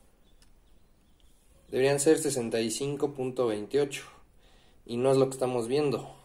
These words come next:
O sea, aquí tenemos un promedio de cuatro punto cero ocho volts, más o menos, ¿no?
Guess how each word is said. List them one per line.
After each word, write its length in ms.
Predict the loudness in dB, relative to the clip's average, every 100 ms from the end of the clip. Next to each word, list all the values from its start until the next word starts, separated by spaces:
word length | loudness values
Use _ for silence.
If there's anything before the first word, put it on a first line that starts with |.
| -20 -20 _ -20 _ _ _ -20 -20 -20 _
O 40 |
sea, 100 | 0
aquí 100 | 0
tenemos 280 | 2 2 2
un 80 | 2
promedio 320 | 2 6 8
de 100 | 8
cuatro 260 | 6 2 2
punto 260 | -2 0
cero 220 | 0 0 0
ocho 240 | -2 -4
volts, 240 | -4 -6
más 180 | -8 -10
o 40 | -12
menos, 420 | -16 -18 -20 -20 _ -20 _ _ _ _ -20 _ _ _ _ -20 -14
¿no? 300 | -12 -12